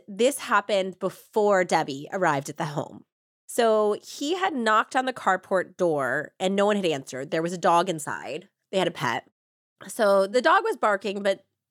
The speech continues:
not in anything that was out of place, was just somebody knocking on the door. And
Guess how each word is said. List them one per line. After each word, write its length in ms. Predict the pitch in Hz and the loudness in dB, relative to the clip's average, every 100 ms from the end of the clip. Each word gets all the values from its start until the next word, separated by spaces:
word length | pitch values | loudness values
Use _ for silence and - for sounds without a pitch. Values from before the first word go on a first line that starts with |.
| _ | _
not 340 | 220 233 233 226 | 0 4 4 0
in 80 | |
anything 280 | 226 214 202 | -4 -4 -2
that 100 | 202 | -2
was 80 | 180 | 0
out 140 | 165 | 0
of 80 | 165 | 0
place, 260 | - 160 156 | -2 -2 -2
was 100 | 170 | -4
just 180 | 170 - | -4 -2
somebody 280 | 160 165 | -2 0
knocking 300 | 160 143 156 | -2 -4 -4
on 80 | 156 | -6
the 80 | 151 | -6
door. 360 | 135 85 196 - _ _ _ _ | -6 -6 -8 -10 _ _ _ _
And 420 | 247 240 226 220 | 0 2 2 0